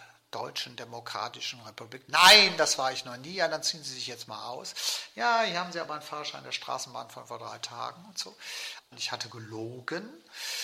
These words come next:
und musste mich dann ganz ausziehen und hatte dann die ganzen Dias, die ich für meine Diashow brauchte, am Körper.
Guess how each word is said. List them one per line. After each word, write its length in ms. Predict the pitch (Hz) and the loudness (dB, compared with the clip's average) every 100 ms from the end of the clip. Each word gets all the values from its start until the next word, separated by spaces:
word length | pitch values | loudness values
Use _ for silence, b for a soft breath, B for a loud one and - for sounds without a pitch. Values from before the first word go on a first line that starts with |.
| B B | B B
und 100 | - | -12
musste 280 | 143 151 - | -4 -4 -4
mich 180 | 147 135 | -4 -4
dann 160 | 151 127 | -4 -6
ganz 300 | 131 127 - | -6 -6 -8
ausziehen 580 | 123 143 - - 180 | -6 0 0 0 -4
und 220 | 160 143 - | -10 0 4
hatte 240 | 165 180 | 6 4
dann 240 | 156 156 | 0 0
die 140 | 143 139 | -4 -8
ganzen 580 | 135 170 196 - 165 - | -6 -4 0 -2 -2 -10
Dias, 720 | 143 185 170 160 - - - b b b 143 | -6 2 4 6 4 -2 -6 b b b -8
die 100 | 151 | -2
ich 120 | - | 0
für 200 | 147 139 | 0 -4
meine 420 | 135 127 123 123 | -2 -2 -2 -8
Diashow 960 | - 147 156 143 - - 135 143 165 165 _ b b b b | -6 -2 0 0 0 -2 -8 -12 -14 -16 _ b b b b
brauchte, 800 | - 123 123 151 - - 156 147 143 - _ _ - | -8 -4 -4 -4 -6 -8 -8 -10 -14 -20 _ _ 2
am 240 | 151 135 | 2 2
Körper. 800 | - 139 127 147 151 165 196 262 | -2 -2 0 -2 -2 -2 -2 -4